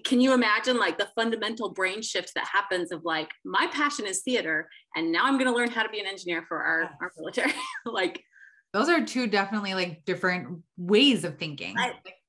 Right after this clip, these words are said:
Speaker 2: your
Speaker 1: yeah,
Speaker 2: brain
Speaker 1: I
Speaker 2: just
Speaker 1: can't
Speaker 2: functions differently in each of those aspects.
Speaker 1: I can't even imagine. But really, we,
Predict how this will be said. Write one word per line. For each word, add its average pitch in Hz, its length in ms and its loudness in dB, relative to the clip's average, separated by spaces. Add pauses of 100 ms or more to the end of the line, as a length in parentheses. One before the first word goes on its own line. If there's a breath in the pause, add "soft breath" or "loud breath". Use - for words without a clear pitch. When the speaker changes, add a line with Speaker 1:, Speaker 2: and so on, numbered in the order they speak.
(220)
Speaker 2:
your 208 180 2
Speaker 1:
yeah, - 40 -6
Speaker 2:
brain 247 260 8
Speaker 1:
I 254 60 6
Speaker 2:
just - 140 -4
Speaker 1:
can't 214 180 8
Speaker 2:
functions 190 260 -2
differently 180 420 -2
in 165 140 -8
each 185 180 -10
of 175 80 -6
those 156 160 -4
aspects. 131 500 -6 (640)
Speaker 1:
I 240 140 0
can't 269 200 0
even 220 140 0
imagine. 160 500 -2 (380 loud breath)
But 226 380 0 (680)
really, 277 340 2
we, 233 400 -2